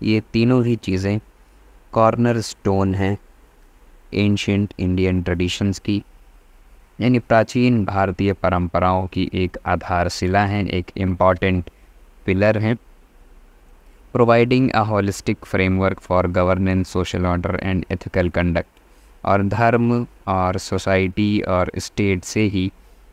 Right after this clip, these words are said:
हमारी गवर्नेंस चलती थी, एक सोशल ऑर्डर मेंटेन रहता था और एथिकल कंडक्ट भी मेंटेन रहता था। तो इस चैप्टर में हमारे सिविलाइजेशन में जो ये तीनों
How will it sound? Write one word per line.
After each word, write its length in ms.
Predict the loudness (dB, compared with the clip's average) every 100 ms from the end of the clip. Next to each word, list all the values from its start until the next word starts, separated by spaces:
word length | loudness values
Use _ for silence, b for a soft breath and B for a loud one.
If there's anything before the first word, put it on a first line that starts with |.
| -6
हमारी 300 | -2 0 0
गवर्नेंस 640 | 0 2 2 2 0 -2
चलती 380 | -2 -2 0 -2
थी, 300 | -2 -2 -2 -6 -20 -10
एक 140 | -8 -6
सोशल 500 | -2 -2 0 -2 0
ऑर्डर 320 | 2 2 2 0
मेंटेन 540 | 0 0 0 0 0
रहता 320 | 0 -2 -2
था 260 | -4 -4 -4
और 420 | 0 0 0 -2 -8 -20 -6
एथिकल 520 | -4 -2 -2 0 0
कंडक्ट 420 | 0 0 0 -2 -4
भी 200 | -4 0
मेंटेन 560 | 2 2 2 0 0 0
रहता 320 | -2 -2 -2
था। 220 | -2 -6 -8 -18 -20 -20 -20 -20 -20 -20 _ -6
तो 80 | 0
इस 160 | 2 2
चैप्टर 360 | 0 0 2
में 220 | 2 2 0 -6 b b -6
हमारे 240 | 0 0 0
सिविलाइजेशन 760 | -2 0 2 2 0 -2 0
में 260 | 0 2 0
जो 200 | 0 0
ये 280 | 0 -2 -6 -8
तीनों 320 | 0 2 2